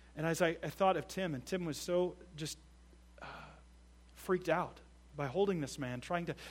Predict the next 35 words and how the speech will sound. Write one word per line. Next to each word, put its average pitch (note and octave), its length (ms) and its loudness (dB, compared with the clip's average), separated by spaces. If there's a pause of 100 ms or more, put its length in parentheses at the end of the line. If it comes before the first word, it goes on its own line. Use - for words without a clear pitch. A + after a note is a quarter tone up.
(100)
to D3 80 -6
stop E3 280 2
him D3+ 100 -4
from C3 100 -6
swallowing D#3 420 -2
his C#3+ 140 -2
tongue, C3+ 280 -2
trying D#3+ 260 -6
to D3 80 2
hold G3 320 4
it B2+ 200 -2
back D#3 260 4
as C3 80 -6
he's C#3+ 160 -4
seizing, D#3 440 -2 (380)
we D#3+ 160 -2
realize E3+ 560 2
in E3 80 -6
some G3 220 0
ways D#3+ 240 0
this F#3+ 120 -4
is D#3+ 200 -4
a - 40 -8
picture E3 520 -4 (1300)
of D3+ 140 2
us, - 380 2 (500)
that D#3+ 100 -2
we F3 220 6
are E3 160 4 (120)
seized F3 480 -2
up, F3+ 240 0 (180)
that E3 180 -2
we F#3 240 0 (100)
cannot F3+ 420 0
respond E3 840 0